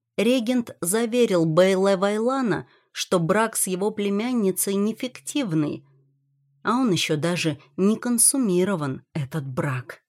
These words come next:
Пока они возвращались в лагерь,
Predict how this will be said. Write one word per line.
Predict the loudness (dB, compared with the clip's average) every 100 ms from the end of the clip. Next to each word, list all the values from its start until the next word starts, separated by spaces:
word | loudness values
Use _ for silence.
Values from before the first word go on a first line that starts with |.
| _ _ _ _ _ _ _ _ _ _ _ _
Пока | -6 0 2
они | 4 4
возвращались | 4 0 0 0 2 2 2 0
в | -2
лагерь, | -2 0 0 -2